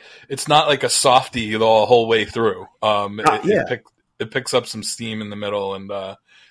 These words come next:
Speaker 1: it's a pretty solid song. I, I, it's one of my, um,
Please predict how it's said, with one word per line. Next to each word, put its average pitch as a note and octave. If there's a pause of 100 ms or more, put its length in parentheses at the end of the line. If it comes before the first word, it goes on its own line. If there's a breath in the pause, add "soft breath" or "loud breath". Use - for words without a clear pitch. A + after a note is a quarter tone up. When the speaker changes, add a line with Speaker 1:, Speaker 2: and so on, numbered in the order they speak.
(100)
Speaker 1:
it's D3+
a A3+
pretty E4+
solid F#3
song. C3
I, A#2
I, B2 (120)
it's B2+
one D#3+
of C#3+
my, B2+
um, A2